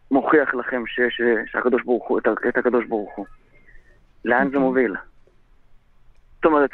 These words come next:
Speaker 1: אתם סוגרים את הקו, עול-, אה, הולכים לישיבה?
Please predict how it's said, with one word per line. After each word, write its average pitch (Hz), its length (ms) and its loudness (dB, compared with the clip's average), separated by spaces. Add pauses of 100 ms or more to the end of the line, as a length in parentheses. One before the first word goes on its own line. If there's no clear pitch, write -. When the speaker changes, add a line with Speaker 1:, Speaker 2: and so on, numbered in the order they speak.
(160)
Speaker 1:
אתם 135 440 2 (580)
סוגרים 139 240 4
את 143 80 0
הקו, 139 460 2 (460)
עול-, 135 180 0 (100)
אה, 131 180 4
הולכים 135 300 0
לישיבה? 135 400 0